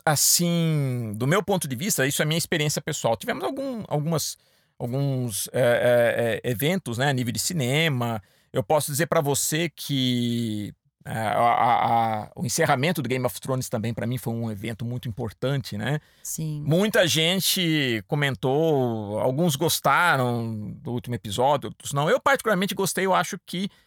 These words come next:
Speaker 1: deu um, um final legal pro Game of Thrones, né? Parei de, de acompanhar o Walking Dead. Eu acho que o Walking Dead, pra, pra mim, sinceramente, acho que eles se perderam um pouco, tá? Ah,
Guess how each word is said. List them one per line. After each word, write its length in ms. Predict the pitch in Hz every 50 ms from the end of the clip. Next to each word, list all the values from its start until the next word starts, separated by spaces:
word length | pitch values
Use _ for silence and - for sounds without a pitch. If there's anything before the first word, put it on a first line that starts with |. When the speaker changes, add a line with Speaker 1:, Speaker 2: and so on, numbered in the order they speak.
| _ _ _ _ _
Speaker 1:
deu 200 | - - 135 151
um, 460 | 165 175 170 165 151 139 143 131 127
um 40 | 131
final 240 | - - 143 147 147
legal 400 | 156 175 180 - 131 135 160 180
pro 140 | - - 120
Game 180 | 113 113 113
of 120 | 110 - -
Thrones, 340 | - 131 123 113 113 101 156
né? 160 | 135 - - - _ _ _ _ _ _
Parei 340 | - 320 269 214 226 262 269
de, 340 | 208 214 190 165 156 131 92
de 220 | 135 127 131 147
acompanhar 420 | 143 139 - 165 143 147 139 139
o 60 | 143 143
Walking 280 | 139 139 - - 151
Dead. 360 | 147 139 139 160 196 214 - - - _ _ _ _ _ _ _ _ _ _ _ _ _ -
Eu 60 | - -
acho 140 | 123 - -
que 60 | -
o 40 | 131
Walking 180 | 127 123 - 123
Dead, 180 | 120 131 127 - _
pra, 140 | 131 127
pra 180 | 120 - - 123
mim, 480 | 120 123 127 135 139 127 117 107 69 - - - _ _ _ _ _ - - 175
sinceramente, 960 | - - - 139 - - 139 127 117 123 135 147 147 - - 143 131 117 104 - - _ _ _ _ -
acho 180 | - 123 127 -
que 60 | -
eles 120 | 156 139 -
se 100 | - 151
perderam 420 | - - 147 120 135 139 135 139
um 80 | 160 165
pouco, 420 | - - 151 170 202 - - _ _ _ _ _ _ _
tá? 300 | - 139 147 180 226 - _ _ _ - - - _
Ah, 1300 | - - 185 185 185 185 185 185 185 185 185 185 185 185 185 185 180 185 185 180 180 180 180 180 170